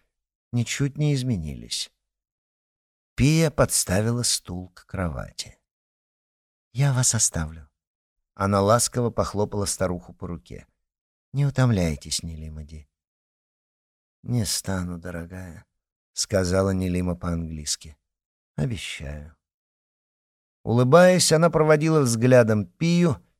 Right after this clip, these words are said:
и перешла на бенгальский. "Такая милая девочка и сильная. Не знаю, что бы я без нее делала". Я подметил, что в ее бенгальском появились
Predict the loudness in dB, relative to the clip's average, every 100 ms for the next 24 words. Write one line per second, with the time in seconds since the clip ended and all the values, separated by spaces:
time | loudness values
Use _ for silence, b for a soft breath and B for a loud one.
0 | _ -2 2 2 4 6 6 6 0 -2
1 | -4 -4 -6 -8 -10 -20 _ _ _ _
2 | _ _ _ _ _ _ -16 -10 -2 0
3 | 0 0 -2 -2 -2 -4 -2 -2 -2 -4
4 | -10 -14 -16 -18 _ _ _ _ _ -8
5 | -4 -4 -4 -6 -8 -8 -10 -12 _ _
6 | _ _ _ _ _ _ -2 0 0 -2
7 | -2 0 0 -4 -10 -6 -6 -4 -4 -6
8 | -8 -8 -8 -8 -10 -14 -14 -14 -16 -20
9 | -20 _ _ _ _ _ _ _ _ _
10 | _ -10 2 4 4 4 4 2 4 2
11 | 0 -12 -2 2 4 2 2 2 6 6
12 | 6 2 2 0 -2 -2 -2 0 0 0